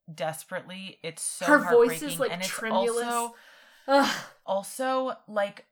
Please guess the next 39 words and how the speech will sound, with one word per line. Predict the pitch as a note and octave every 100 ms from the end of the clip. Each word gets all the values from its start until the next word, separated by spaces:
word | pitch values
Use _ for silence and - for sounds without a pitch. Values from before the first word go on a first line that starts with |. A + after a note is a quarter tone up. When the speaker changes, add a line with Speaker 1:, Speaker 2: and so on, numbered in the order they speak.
| _
Speaker 1:
it's | - G3+ - -
just, | - G#3 G#3 - - -
I | G3
mean, | G3
it's | F#3+ F3+
so | - G#3+
evocative | G#3+ F3+ F3 F#3 G3 F#3
of | - F3
this, | E3+ D#3+ -
like, | E3 D#3+ - _
then | D#3+ F3 F3 F3
we | F3+
just | D#3 E3
see | - F3+
the | E3
chaos | - - D#3+ D#3+ E3 E3 F3
of | D3+
battle | C#3+ C3 D#3 E3
around | E3+ F3 F3
her, | - F#3+
and | E3
she's | - D#3
sort | - D#3
of | C#3
looking | D#3 E3 D3+
wildly | D3 D3 D3 D3 D#3 D3+
around, | D3 C#3+ D3
and | D3+
Merry | D3+ C#3+ D3+
is | D3+ D3+
nowhere | D3+ D3 C#3+
to | D3
be | D3
seen, | - D3+ C#3+
and | C#3+ C#3+
there's | C#3+ -
so | - D#3+ D3
much | D3 C#3 -
happening, | D#3 C3 - D#3+ E3